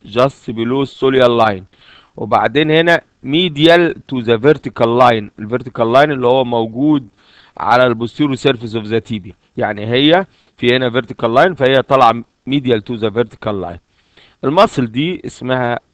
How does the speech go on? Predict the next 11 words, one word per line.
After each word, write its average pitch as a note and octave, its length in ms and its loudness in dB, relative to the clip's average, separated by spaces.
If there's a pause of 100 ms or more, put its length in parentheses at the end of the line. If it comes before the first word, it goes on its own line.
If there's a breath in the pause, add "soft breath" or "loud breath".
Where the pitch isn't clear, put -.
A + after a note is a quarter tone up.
(160)
فليكسور B2 380 -4
ديجيتورام A#2 520 -2
لونجس، D#3+ 380 -2
بنقول E3+ 460 2
طالعة B2 340 4
من A#2+ 100 -2
البوستيريور A2 480 -6
سيرفيس A2 440 -6
اوف B2 180 -8
ذا G#2 120 -6
تيبيا D3 360 0